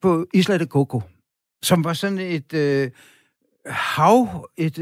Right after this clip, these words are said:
et, et marint, øh, reservat, kan man sige, altså fredet. Øh, man måtte altså ikke skyde fisk der.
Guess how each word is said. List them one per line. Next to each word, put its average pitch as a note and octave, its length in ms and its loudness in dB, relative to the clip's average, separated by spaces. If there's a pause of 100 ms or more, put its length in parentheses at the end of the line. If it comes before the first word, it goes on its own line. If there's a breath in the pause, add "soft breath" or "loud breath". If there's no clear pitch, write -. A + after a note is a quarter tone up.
et, D#3+ 260 -4
et D#3+ 160 -2
marint, F3+ 640 -2
øh, D3 640 0
reservat, D#3+ 580 -4
kan F3 120 -4
man D3 120 0
sige, D3 260 -2
altså C#3 320 -4
fredet. D#3+ 880 2
Øh, D3 320 -2 (360 soft breath)
man E3 140 4
måtte D3 180 2
altså C#3 200 -2
ikke F#3+ 140 -4
skyde G3 220 -6
fisk B2 400 -6
der. G#2+ 120 -8